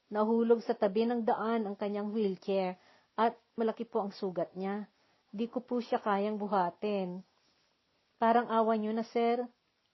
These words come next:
Pakitulungan po ninyo akong magpaupo sa kanya, sir,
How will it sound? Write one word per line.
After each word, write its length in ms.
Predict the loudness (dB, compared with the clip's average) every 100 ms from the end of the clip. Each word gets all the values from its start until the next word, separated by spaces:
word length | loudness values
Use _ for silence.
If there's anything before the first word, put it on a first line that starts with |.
| _ _ _ _ _ _ _ -14
Pakitulungan 720 | -6 -4 2 2 4 4 2 0
po 80 |
ninyo 320 | 0 0 0 -2
akong 320 | -2 -2 -2
magpaupo 380 | -2 -2 -2 -6
sa 140 | -6
kanya, 320 | -4 -4 -4 -4
sir, 300 | 0 2 2